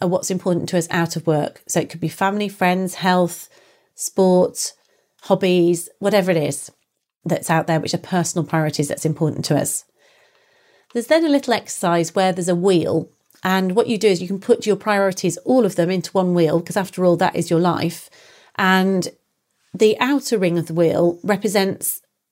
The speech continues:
almost like full satisfaction. So let's say you feel that you are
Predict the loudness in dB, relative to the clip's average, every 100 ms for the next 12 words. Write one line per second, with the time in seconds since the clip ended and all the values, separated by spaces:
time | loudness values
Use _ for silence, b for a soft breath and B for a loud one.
0 | _ _ _ _ _ 0 0 0 -4 -8
1 | -2 2 4 2 -2 -4 -6 -6 -6 -2
2 | 0 -2 -8 b b b -2 0 2 0
3 | 0 0 0 -4 0 2 2 0 -2 2
4 | 4 4 2